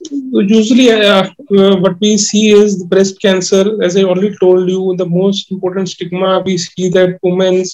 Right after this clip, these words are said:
d-, don't present to us in, within a fifteen days. They usually present to us and the suffering has increased for two to three months. So when they present to us, they use the most common complaint what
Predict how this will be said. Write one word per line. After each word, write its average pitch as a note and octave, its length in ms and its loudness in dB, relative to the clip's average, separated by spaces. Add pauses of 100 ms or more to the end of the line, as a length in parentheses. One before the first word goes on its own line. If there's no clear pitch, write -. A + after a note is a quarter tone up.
(120)
d-, F3+ 160 -4 (100)
don't F3 300 -2
present E3+ 320 0
to F3+ 120 0
us F3 400 -4 (760)
in, F3+ 540 -2
within F#3 300 4
a F3+ 80 2
fifteen F3+ 380 -4
days. F3 280 2
They E3+ 80 -4
usually F3 460 -2
present F3 400 -4
to F#3 120 0
us F#3 180 -2 (140)
and F3+ 260 -4
the F3 200 -4 (300)
suffering F3+ 480 -2
has F3 160 0
increased F3+ 520 -2
for F3 240 -6
two F3+ 180 0
to F3+ 160 -2
three F3 220 -4
months. E3+ 680 0 (760)
So B3 340 4
when G#3+ 320 2
they A#3+ 160 4
present G3+ 480 0
to G#3+ 140 -2
us, G3 480 -4
they F#3 220 -6
use G3 420 0
the F#3+ 80 0
most A3+ 340 0
common G3+ 300 -2
complaint G3 500 -2
what F#3+ 160 -6